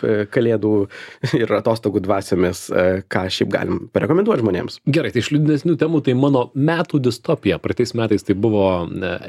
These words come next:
Speaker 2: F P V dronai karyboje, kurie šiais metais ten dar labiau patobulėjo. Tai panaši distopija yra <laughs> video, kurio dalinausi, taip pat yra, a, kariniai autonominiai šunys, robotai,
Speaker 1: Mhm.
Speaker 2: ar ne? Iš pratybų Kinijoje video,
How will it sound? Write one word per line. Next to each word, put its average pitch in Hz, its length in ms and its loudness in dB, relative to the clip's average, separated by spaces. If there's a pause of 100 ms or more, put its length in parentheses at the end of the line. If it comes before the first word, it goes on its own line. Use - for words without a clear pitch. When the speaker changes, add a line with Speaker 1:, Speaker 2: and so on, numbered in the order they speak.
Speaker 2:
F - 140 -20
P 101 120 2
V 113 220 0 (400)
dronai 110 480 -2
karyboje, 117 500 2
kurie - 220 -8
šiais - 260 -6
metais 80 440 -8 (260)
ten 85 240 -8
dar - 160 -2
labiau 78 160 -6
patobulėjo. 98 480 -2
Tai 104 140 -2 (340)
panaši 107 320 0
distopija 110 480 0
yra 104 140 0 (240)
<laughs> 95 200 -4
video, 123 260 0
kurio - 200 -6
dalinausi, 92 480 -4
taip 90 140 -2
pat 98 180 0
yra, 95 140 4 (480)
a, 92 340 -4
kariniai 208 380 -2
autonominiai 151 500 0
šunys, - 460 -2 (100)
robotai, 101 480 0
Speaker 1:
Mhm. 95 320 -2
Speaker 2:
ar 90 140 -2
ne? 123 180 0
Iš 110 160 0
pratybų 107 320 0
Kinijoje 143 540 2 (100)
video, 120 480 2